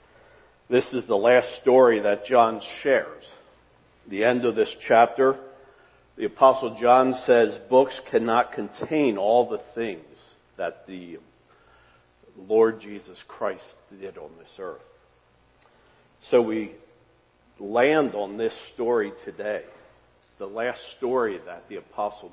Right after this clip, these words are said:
John gives to us. And it's just a treasure. I, I've come to love John chapter twenty-one. It's one of my favorite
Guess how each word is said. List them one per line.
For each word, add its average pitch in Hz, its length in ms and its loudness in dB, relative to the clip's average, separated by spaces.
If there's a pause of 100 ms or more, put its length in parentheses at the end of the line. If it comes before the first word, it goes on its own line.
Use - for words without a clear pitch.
John 95 480 -14
gives 101 220 -14 (140)
to 87 80 -18
us. 73 200 -20 (840)
And 90 100 -16
it's 98 180 -18
just 165 200 -8
a - 80 -8 (200)
treasure. 104 260 -8 (760)
I, 110 180 -2
I've 104 380 -4
come 131 260 0
to 117 120 -4
love 107 680 2
John 107 380 -12
chapter 101 300 -10 (140)
twenty-one. 92 520 -14
It's - 180 -20
one 104 100 -14
of 90 80 -18
my 80 120 -20 (280)
favorite 87 420 -16